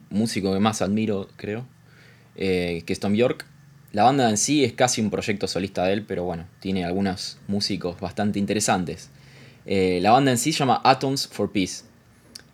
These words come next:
Surge, me parece, medio como un proyecto de, de, de Tom York, que tenía algo para tocar. Eh, de hecho, Atoms for Peace es un tema que tenía Tom York en un disco solista de él, medio electrónico. Y bueno, me parece que... Em,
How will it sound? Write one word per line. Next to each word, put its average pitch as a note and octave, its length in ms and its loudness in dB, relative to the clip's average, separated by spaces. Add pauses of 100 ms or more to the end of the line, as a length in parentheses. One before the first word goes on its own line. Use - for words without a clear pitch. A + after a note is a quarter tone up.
(140)
Surge, F3 400 2
me A#2 120 4
parece, B2 380 2
medio B2 300 0
como G#2+ 100 -2
un A#2+ 100 -2
proyecto B2+ 540 0
de, F2 300 -2
de, C#2 480 -12
de D2 180 -12
Tom G#2+ 220 -2
York, C3+ 360 2 (300)
que - 300 -10
tenía F#2+ 300 0
algo F#2+ 180 2
para F2+ 160 0
tocar. B2 340 2 (380)
Eh, E2 480 -14 (260)
de A2 80 0
hecho, A#2 300 0
Atoms A2+ 260 2
for F#2+ 140 -6
Peace A#2+ 240 -6
es G2+ 80 -6
un F#2+ 100 -2
tema A2+ 260 2
que F#2+ 100 0
tenía F#2+ 200 -2
Tom F#2 140 -6
York G2+ 240 -4
en E2 80 -6
un F#2 80 -4
disco F#2 220 -10
solista F#2 360 -4
de G#2 80 2
él, B2+ 140 -4 (420)
medio G2 160 2
electrónico. C3 640 -2 (540)
Y A2 100 -2
bueno, G2 260 2
me F2 140 -2
parece A2 320 2
que... G2 240 -2
Em, F2 640 -8